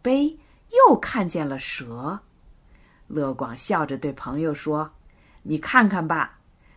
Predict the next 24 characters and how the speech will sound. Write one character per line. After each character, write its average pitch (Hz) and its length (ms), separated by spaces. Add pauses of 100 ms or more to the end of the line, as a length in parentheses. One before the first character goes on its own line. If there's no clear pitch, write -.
(100)
酒 131 260
杯 214 240
中 233 240
的 202 120
蛇 180 580 (260)
就 226 200
是 175 180
墙 165 420
上 226 220
那 226 160
张 247 260
弓 302 220
的 285 120
影 151 460
子 185 220
啊。” 226 300 (1400)
朋 131 420
友 131 420 (320)
这 320 280
才 147 260
如 143 320
释 175 320
重 170 300
负， 208 400